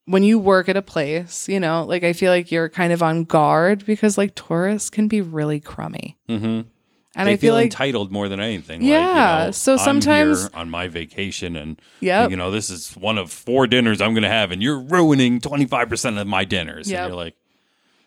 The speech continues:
Speaker 1: So I
Speaker 2: "Wow, you
Speaker 1: like
Speaker 2: did a
Speaker 1: to,
Speaker 2: lot of
Speaker 1: I
Speaker 2: math
Speaker 1: just
Speaker 2: to
Speaker 1: really
Speaker 2: insult me."
Speaker 1: like to, like, reverse expectations all the time.
Speaker 2: Same.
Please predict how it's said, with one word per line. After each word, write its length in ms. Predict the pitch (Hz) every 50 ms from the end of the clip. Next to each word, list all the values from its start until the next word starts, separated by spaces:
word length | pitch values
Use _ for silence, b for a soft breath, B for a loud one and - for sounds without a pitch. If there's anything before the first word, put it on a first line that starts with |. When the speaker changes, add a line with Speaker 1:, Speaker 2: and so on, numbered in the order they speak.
| _ _
Speaker 1:
So 220 | - - - 233
I 100 | 233 233
Speaker 2:
"Wow, 20 | 247
you 40 | 269
Speaker 1:
like 160 | 294 302 302 240
Speaker 2:
did 40 | 220
a 20 |
Speaker 1:
to, 120 | 220 247 233
Speaker 2:
lot 100 | 214 190
of 60 | -
Speaker 1:
I 80 | 214 226
Speaker 2:
math 100 | - -
Speaker 1:
just 180 | 285 262 - 202
Speaker 2:
to 60 | 190
Speaker 1:
really 300 | 196 202 202 202 202 196
Speaker 2:
insult 80 | 190
me." 20 | 185 180 180
Speaker 1:
like 100 | 170 170 -
to, 140 | - 185
like, 220 | 175 175 165 160 160
reverse 480 | 160 160 160 156 165 160 151 151 - -
expectations 840 | 147 131 - - - - - _ - 147 - - - - 113 - -
all 120 | 65 -
the 80 | - -
time. 240 | - 165 - -
Speaker 2:
Same. 260 | - 104 90 76 73